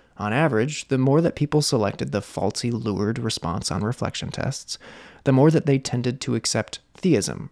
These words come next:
rather than agnosticism or atheism, further aligning with existing meta-analyses of lay people. Also, selecting the correct response on reflection tests correlated with thinking that science describes the funda-, nat-,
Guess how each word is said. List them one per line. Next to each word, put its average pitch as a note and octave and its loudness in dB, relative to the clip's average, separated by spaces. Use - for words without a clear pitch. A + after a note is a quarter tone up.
rather F#2 -4
than F2 -6
agnosticism - -10
or G2 -4
atheism, A#2 -6
further A#2+ 2
aligning E2 0
with D2+ -6
existing - -6
meta-analyses A2 -2
of A2 -10
lay G#2+ -4
people. - -12
Also, D3+ 6
selecting C#3+ 2
the A2+ 0
correct G#2+ -6
response - -6
on F2+ -4
reflection - -4
tests - -6
correlated G2+ -2
with A2+ -6
thinking G#2+ -6
that G2 -6
science - -4
describes - 0
the - -2
funda-, G#2+ -4
nat-, F2+ -4